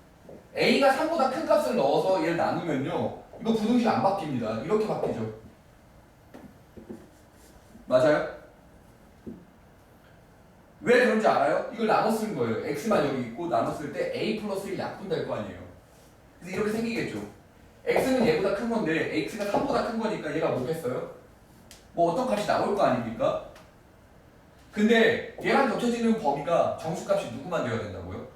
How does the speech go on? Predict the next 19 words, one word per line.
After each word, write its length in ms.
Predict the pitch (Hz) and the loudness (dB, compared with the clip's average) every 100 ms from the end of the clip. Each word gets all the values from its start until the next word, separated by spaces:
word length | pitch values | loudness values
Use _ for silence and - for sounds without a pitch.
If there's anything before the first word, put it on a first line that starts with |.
| - - | -20 -12
오 300 | 147 151 - | -6 -6 -6
하나만 420 | 285 294 254 226 | 0 2 2 2
돼야 160 | - 113 | 0 -4
된다고, 260 | 110 - | -6 -8
하나만. 440 | - 104 - - - - - - - - - - - - - - - - - - - | -8 -6 -4 -4 -6 -10 -20 -20 -20 -20 -20 -20 -20 -20 -20 -20 -20 -20 -20 -20 -14
오케이? 400 | - 202 208 - - - - - - - - - - - - - - - - - - | -6 -4 -4 -6 -18 -20 -20 -20 -20 -20 -20 -20 -20 -20 -20 -20 -20 -20 -20 -20 -4
그러면 640 | 254 254 220 247 - - - - - | 4 6 6 6 4 0 -10 -14 0
얘 120 | - | 4
잘 160 | 208 - | 4 4
봐요. 460 | - - - - - - - - - - - - | 4 2 0 -6 -16 -20 -20 -20 -20 -20 -18 -4
얘가 440 | 170 247 - - | 4 6 6 4
마이너스 540 | 113 - 220 262 - - | 2 2 2 2 -2 -4
일부터 260 | 269 - 160 | -6 -4 0
어디까지가 580 | - - - 165 - 120 | 0 2 2 0 0 -2
되는 200 | 113 110 | -2 -2
거예요? 240 | 101 - - - - - - - - - - - - - | -2 -8 -10 -12 -20 -20 -20 -20 -20 -20 -20 -20 -16 -6
육인데 760 | 170 208 170 170 - - - - - - | -4 -2 -2 0 0 -2 -10 -18 -20 -6
같은 360 | - - 311 | -2 0 0
정수 340 | 247 185 208 | 0 0 0